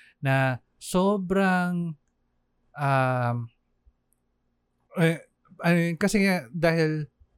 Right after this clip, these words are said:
uh, dahil hindi naman, considerably young ang, uh,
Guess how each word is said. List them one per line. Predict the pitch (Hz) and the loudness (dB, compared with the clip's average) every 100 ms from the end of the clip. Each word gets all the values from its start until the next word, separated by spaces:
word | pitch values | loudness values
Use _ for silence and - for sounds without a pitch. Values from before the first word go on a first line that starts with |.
| 151 | -2
uh, | 139 135 127 123 123 123 _ _ _ _ _ _ _ _ | 2 2 2 0 -4 -6 _ _ _ _ _ _ _ _
dahil | 143 147 143 | -2 0 2
hindi | 135 151 156 156 | 0 0 -2 0
naman, | 170 160 151 147 - 151 _ _ | 0 2 0 -2 -8 -18 _ _
considerably | - 370 392 269 233 233 233 190 156 151 135 147 160 165 160 151 139 - _ _ _ _ - | 2 2 0 0 -2 0 -2 -2 -6 -4 -2 0 2 2 0 -2 -6 -16 _ _ _ _ -8
young | 135 143 127 131 143 135 - 143 143 | 0 2 2 0 -2 -4 -4 -4 0
ang, | 135 135 127 127 123 | 0 2 0 -2 -2
uh, | 120 110 107 107 - | 0 2 0 -4 -10